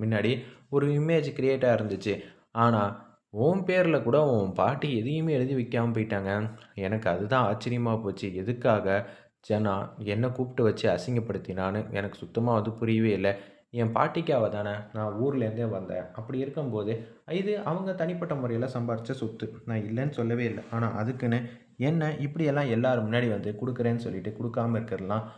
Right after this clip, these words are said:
ரொம்ப தப்புங்கிற மாதிரி பேசுறாங்க. இதை கேட்ட உடனே, "தெரியலையே மாப்பிள்ளை" அப்படின்னு சொல்லிட்டு அந்த ஃபங்க்ஷன்லேருந்து எல்லாரும் வேக வேகமா போறப்ப, உங்களுக்கு ஆச்சரியமா இருக்கும். "நேத்தி வந்திருக்கா,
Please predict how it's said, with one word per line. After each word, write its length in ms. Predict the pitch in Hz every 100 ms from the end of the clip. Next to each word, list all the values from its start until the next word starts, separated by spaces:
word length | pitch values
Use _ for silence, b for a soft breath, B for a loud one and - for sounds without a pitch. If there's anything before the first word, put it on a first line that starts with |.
| B -
ரொம்ப 240 | 151 175
தப்புங்கிற 560 | 180 147 - 160 123 95
மாதிரி 180 | 98 127
பேசுறாங்க. 640 | 135 139 120 101 104 107 -
இதை 240 | 110 104 110
கேட்ட 280 | 127 131 120
உடனே, 240 | 107 107 110 B B B -
"தெரியலையே 440 | 120 160 165 135
மாப்பிள்ளை" 400 | 107 101 - 107
அப்படின்னு 260 | 104 104 135
சொல்லிட்டு 320 | 139 92 120
அந்த 140 | 120
ஃபங்க்ஷன்லேருந்து 1040 | 104 107 113 113 120 101 98 101 107 - -
எல்லாரும் 480 | 104 98 98 107 113
வேக 220 | 107 113
வேகமா 360 | 104 95 104 -
போறப்ப, 420 | 98 - 107 110 B B _
உங்களுக்கு 440 | 156 190 202 185 170
ஆச்சரியமா 540 | 165 165 151 135 139
இருக்கும். 540 | 131 113 - 101 107 -
"நேத்தி 420 | 117 127 127 113
வந்திருக்கா, 580 | 110 123 120 110 107